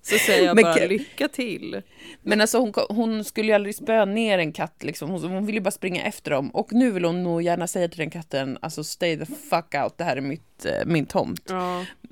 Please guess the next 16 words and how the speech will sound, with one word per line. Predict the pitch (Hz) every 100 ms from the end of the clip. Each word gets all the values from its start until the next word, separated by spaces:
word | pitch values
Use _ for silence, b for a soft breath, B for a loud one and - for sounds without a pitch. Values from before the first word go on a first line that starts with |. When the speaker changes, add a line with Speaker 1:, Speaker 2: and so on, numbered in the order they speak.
| - _ -
Speaker 2:
Men | 214
med | 220
hönsen | 240 262 262 214
så | 202
kommer | 196 202 190
hon | 202 185 180 185
ju | 180 180 175 170 170 139 - - - -
få | -
vänja | 190 196 185 175
sig | 170
lite | 160 156
stegvis. | - 185 160 160 160 - -
Plus | - - 190 - 185
att | -
hon, | 175 160 156 151
eh, | 131